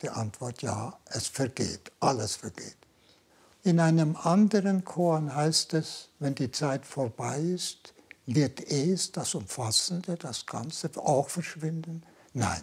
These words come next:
es bleibt. Äh, je nachdem, je nachdem, offensichtlich hat das Leben ein Ende, es stirbt,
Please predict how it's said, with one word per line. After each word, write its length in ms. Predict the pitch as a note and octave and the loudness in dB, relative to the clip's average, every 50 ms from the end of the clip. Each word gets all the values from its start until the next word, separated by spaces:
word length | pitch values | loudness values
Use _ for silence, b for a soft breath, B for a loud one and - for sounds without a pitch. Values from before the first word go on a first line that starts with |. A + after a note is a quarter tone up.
| - - - | -10 -14 -10
es 240 | - B2+ A2 - - | -8 -6 -6 -8 -8
bleibt. 520 | - C3 G#2+ - - - - - - - B B B B B B B B B B B B B B B B B _ _ _ _ - | -8 -8 -6 -6 -8 -10 -16 -20 -20 -20 B B B B B B B B B B B B B B B B B _ _ _ _ 0
Äh, 280 | G#3 G#3 G3+ - G#3 | 2 2 2 4 6
je 180 | G3+ G3+ G#3+ G#3+ | 8 8 10 10
nachdem, 800 | G#3 G#3 G3 E3+ - - - F3+ F3+ G3 G#3+ A3+ G#3+ G3+ D3 B B B B B B B - | 10 8 8 6 4 4 8 10 12 12 12 12 10 8 6 B B B B B B B 4
je 140 | F3 E3+ F3+ | 6 8 8
nachdem, 680 | F3+ F#3 E3+ - - - - - F3 G#3 A#3 A3 E3+ D#3 - - - | 8 8 6 4 2 2 4 6 8 8 8 8 6 2 -2 -6 4
offensichtlich 1120 | - F#3 G3 F#3+ - G3+ F#3 - - F#3 F3+ F3+ - - - E3+ E3+ D#3 - - - - - - - | 6 8 8 8 8 6 6 6 6 6 4 4 2 0 4 6 6 6 4 0 -8 -10 -10 -8 0
hat 240 | - - D#3+ - C#3 | 2 2 4 4 4
das 140 | B2 - | 4 4
Leben 320 | D3+ C3+ B2+ B2+ C3 B2 A2+ | 6 6 6 6 6 4 2
ein 160 | A#2 B2+ C3+ | 2 2 2
Ende, 460 | - A#2 A2+ A2+ G#2+ F#2+ C3 E3 F#3+ - - _ _ _ _ _ _ _ _ - - _ _ - - - | 2 2 2 2 2 2 0 0 -2 -2 -6 _ _ _ _ _ _ _ _ -20 -20 _ _ -18 -14 -6
es 200 | - - - - | -2 0 0 0
stirbt, 560 | - - - - F#3+ D#3+ D#3+ - _ _ - | 0 -2 -2 -2 -2 -2 -2 -6 _ _ -20